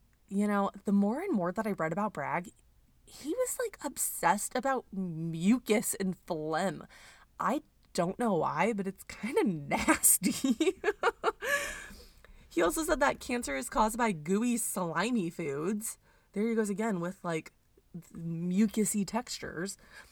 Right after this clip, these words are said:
And that colds are caused by the consumption of white bread or ice cream, specifically white ice cream. What? Bragg firmly opposed the use of white bread and white flour and sold a substitute for each because, naturally,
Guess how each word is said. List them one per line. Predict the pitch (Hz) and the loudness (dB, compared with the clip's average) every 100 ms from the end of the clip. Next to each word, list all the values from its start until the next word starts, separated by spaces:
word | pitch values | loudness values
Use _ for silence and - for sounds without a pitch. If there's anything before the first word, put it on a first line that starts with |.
| - - | -20 -6
And | 254 254 | -2 0
that | 254 - | 0 -2
colds | - 254 233 294 339 - - | -4 2 2 2 -2 -4 -4
are | 262 | -4
caused | - 208 202 214 | -6 0 0 0
by | 254 | -6
the | 254 | -8
consumption | - 240 214 175 165 233 233 | -6 -6 -4 -4 -4 -4 -4
of | 214 180 | -6 -8
white | 147 170 240 | -4 -4 -4
bread | 196 175 190 - | -4 0 0 -2
or | 175 175 - - | -6 -6 -6 -6
ice | 185 - - | -4 -6 -10
cream, | - 160 143 165 - _ _ _ | -8 -8 -8 -10 -14 _ _ _
specifically | - 233 226 233 254 269 | -8 -4 -2 -4 -4 -6
white | 190 156 180 180 - - | -6 -4 -4 -4 -8 -12
ice | 151 - | -8 -10
cream. | - - 151 156 175 - - - - - | -10 -12 -12 -12 -14 -18 -10 -8 -6 -6
What? | 277 - - - - - - - - - - - - | -6 -8 -16 -18 -18 -18 -16 -16 -16 -20 -20 -10 2
Bragg | 247 285 | 4 4
firmly | - 214 220 233 | 0 0 2 2
opposed | 214 - 185 165 180 180 - | 0 -2 -2 0 -2 -6 -4
the | 170 | -2
use | 156 156 165 - | -2 -4 -6 -4
of | - 214 | -6 -2
white | 233 - | -2 0
bread | 247 | -2
and | 240 247 | -2 -4
white | 240 | -6
flour | - 226 226 220 220 - | 0 2 4 2 -2 -4
and | 190 180 - | -2 -2 -4
sold | - 185 185 | -4 -2 -2
a | 208 | -2
substitute | - 160 - 202 - | -4 -6 -6 -8 -8
for | - - | -8 -8
each | 143 - - | -10 -12 -12
because, | 196 196 - | -6 -6 -6
naturally, | 135 143 - - 160 185 | -10 -10 -8 -6 -4 -4